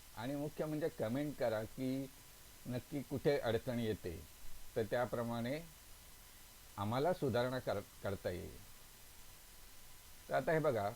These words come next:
पुढचं जे वाक्य आहे, "कैडलीरुंदू सामान वांग", म्हणजे दुकानातून सामान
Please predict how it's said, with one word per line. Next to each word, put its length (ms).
पुढचं 300
जे 120
वाक्य 440
आहे, 380
"कैडलीरुंदू 1300
सामान 760
वांग", 520
म्हणजे 680
दुकानातून 760
सामान 560